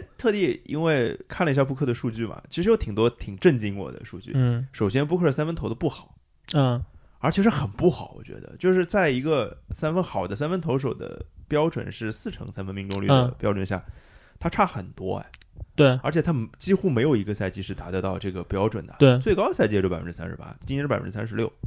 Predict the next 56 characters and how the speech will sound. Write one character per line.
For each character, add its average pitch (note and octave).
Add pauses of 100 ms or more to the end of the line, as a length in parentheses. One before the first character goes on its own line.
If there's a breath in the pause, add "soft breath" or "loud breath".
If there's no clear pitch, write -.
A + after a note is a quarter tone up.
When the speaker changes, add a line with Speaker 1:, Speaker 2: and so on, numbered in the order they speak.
(120)
Speaker 1:
都 -
不 -
到。 - (760 soft breath)
但 C#3+
是 C#3+
他 B2
的 C#3
中 D3+
投 B2
非 D#3
常， C3
非 A#2
常， G#2+
非 G#2+
常 G2
的 F#2
好。 - (100)
Speaker 2:
对。 B2 (340 soft breath)
Speaker 1:
他 F#3+
在， F#3
他 -
的 F3+
中 A3
投 A2+
命 G#2
中 G2
率 F#2 (300)
啊， G2
中 F#3+
投 -
啊， G#2+
仅 E2+
限 F#2+
于， F#2
不 G2+
是 A#2
指 -
上， G#2 (120)
不 A#2+
包 C3+
括， C#3
不 D3
是 C#3+
两 G#2+
分 G#2
啊， G#2+ (120)
因 G#2+
为 C3
Speaker 2:
嗯。 A#2+
Speaker 1:
两 F#2+
分 A#2
包 C#3
括 C#3+
上 C3
篮 F#2
嘛， F#2+